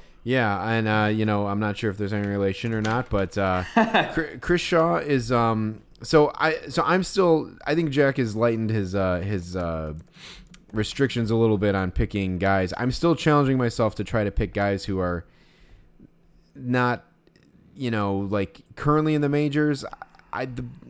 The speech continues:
Speaker 1: Chris Shaw is still active, so, um, so it's still, I'm, I'm, I'm teetering on the line here. But Chris Shaw is, um, he has two years of, uh, experience in the majors, both with the San Francisco Giants. He was a first-round pick. He was the thirty-first, um,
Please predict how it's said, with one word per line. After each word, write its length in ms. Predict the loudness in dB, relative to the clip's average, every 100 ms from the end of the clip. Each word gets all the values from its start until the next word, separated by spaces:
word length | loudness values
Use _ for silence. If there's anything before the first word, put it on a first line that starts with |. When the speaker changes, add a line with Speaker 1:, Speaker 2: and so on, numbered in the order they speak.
| -18 -2
Speaker 1:
Chris 180 | -2
Shaw 240 | 2 2 2
is 100 | 0
still 280 | -2 -2 0
active, 500 | -2 -4 -6 -8 -8
so, 380 | -6 -4 -4 -4
um, 400 | -4 -4 -6 -8
so 220 | -8 -6
it's 260 | -6 -8 -12
still, 480 | -8 0 2 2
I'm, 160 | 0 -4
I'm, 280 | -4 -4 -6
I'm 140 | -8 -6
teetering 720 | 2 2 2 -2 -4 -8 -8
on 140 | -8
the 80 | -6
line 300 | -4 -4 -6
here. 160 | -6 -6
But 160 | -6
Chris 180 | -2 -2
Shaw 240 | 0 0 0
is, 140 | 0
um, 280 | 0 -2 -4 -10 -20 -18 -20 -20 -4
he 140 | 0
has 420 | 2 2 0 -4 -8
two 240 | -2 0
years 520 | 2 4 2 0 -4
of, 380 | 0 2 2 2
uh, 200 | 2 2
experience 560 | -2 -6 -2 0 0 -2
in 60 |
the 60 | -2
majors, 560 | 0 0 0 -2 -4 -4
both 320 | -2 -2 -4
with 180 | -8 -4
the 240 | -4 -4
San 300 | -6 -6 -6
Francisco 400 | -6 -8 -6 -6
Giants. 640 | -4 -4 -2 -4 -6 -12 -20 -20 -20 -20 -6
He 160 | 0
was 180 | 2 2
a 60 | -2
first-round 760 | -4 -4 -4 -2 -4 -4 -6
pick. 260 | -4 -4 -4
He 80 | -4
was 140 | -4
the 60 | -6
thirty-first, 840 | -2 -2 -2 -2 -4 -4 -8 -8
um, 360 | -4 -4 -4